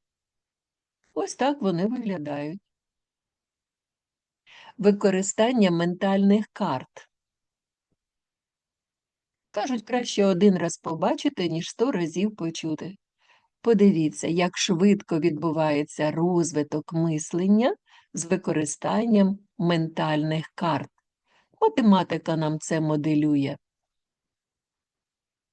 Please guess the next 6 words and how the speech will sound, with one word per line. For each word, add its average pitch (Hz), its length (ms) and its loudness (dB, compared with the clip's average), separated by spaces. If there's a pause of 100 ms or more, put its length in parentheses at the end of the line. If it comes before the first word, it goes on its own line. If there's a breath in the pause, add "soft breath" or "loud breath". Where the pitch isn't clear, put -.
(960 soft breath)
Карти 202 420 2
знань 226 320 4
створюють 208 640 2
за 185 180 -2
певними 202 580 4
правилами. 151 1040 -6